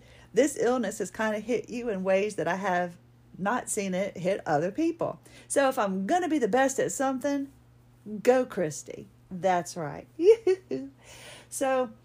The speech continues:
she, unlike my last physical therapist, is explaining to me what's happening.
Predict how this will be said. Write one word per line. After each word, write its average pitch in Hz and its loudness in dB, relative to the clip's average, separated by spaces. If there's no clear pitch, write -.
she, 262 2
unlike 226 2
my 196 -2
last 269 0
physical 160 -8
therapist, 151 -6
is 247 2
explaining 269 -2
to 233 -6
me 190 -4
what's 208 -2
happening. 226 -2